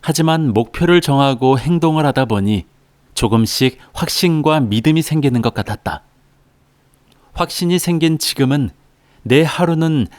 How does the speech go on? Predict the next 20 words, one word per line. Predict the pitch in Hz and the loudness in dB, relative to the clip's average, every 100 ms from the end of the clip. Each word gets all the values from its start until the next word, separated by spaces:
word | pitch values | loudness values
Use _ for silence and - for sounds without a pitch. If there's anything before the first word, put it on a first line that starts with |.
| - | -4
나의 | 98 113 147 | 0 2 2
주도하에 | 151 - 127 147 139 147 | 0 -4 0 2 2 2
이루어지는 | 127 131 123 127 135 | 2 2 2 -2 -2
느낌이 | 117 - 107 | -4 -4 -6
들었다. | 113 104 - 85 73 _ _ _ _ _ _ _ _ _ _ _ - | -4 -6 -6 -10 -12 _ _ _ _ _ _ _ _ _ _ _ -2
에너지가 | 107 127 123 135 139 | 0 0 0 0 0
바뀐 | - - - 151 147 | -4 -6 0 2 2
기분이 | - 123 120 | 0 0 0
들었다. | 120 117 92 92 78 - _ _ _ _ _ _ _ _ _ _ _ _ _ _ _ _ _ - | -2 -4 -6 -8 -10 -16 _ _ _ _ _ _ _ _ _ _ _ _ _ _ _ _ _ -6
"나는 | 92 104 123 | -2 0 0
할 | 117 170 | -2 -4
수 | 151 165 | -2 0
있다. | 139 - - 123 113 - - _ _ _ _ - | 0 0 -2 0 -2 -6 -16 _ _ _ _ -6
나는 | 110 117 170 147 | -2 0 0 0
나를 | 107 147 | 0 2
믿는다. | 143 98 113 143 147 120 92 - _ _ _ _ _ _ _ _ | 0 2 2 2 2 0 -2 -8 _ _ _ _ _ _ _ _
나는 | 104 95 113 98 | -4 0 -2 0
무엇이든 | 104 113 113 - 123 117 | 2 2 0 -2 -2 -2
해내는 | - 151 143 139 | -2 0 0 -2
사람이다. | - 123 110 98 87 | -4 -6 -4 -6 -8